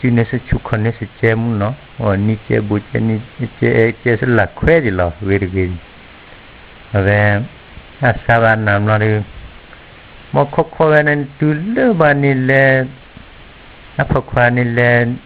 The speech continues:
bộ ca ní đi. Bú thằng nhà lấy kế lý chế ở đây.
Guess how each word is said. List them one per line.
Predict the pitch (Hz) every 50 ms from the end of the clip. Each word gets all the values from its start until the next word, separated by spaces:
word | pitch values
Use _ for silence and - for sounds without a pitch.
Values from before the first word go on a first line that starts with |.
| - - - - - -
bộ | 123 104 - -
ca | - 113 117 117
ní | 117 113 113
đi. | 107 113 107 101 104 - - - - - - - - - - - - -
Bú | 123 131 165 196
thằng | 175 143 117
nhà | 113 117
lấy | 120 139 143 113 - - -
kế | 113 113
lý | 113 120 117 -
chế | 104 113 135 131
ở | 104
đây. | 92 95 92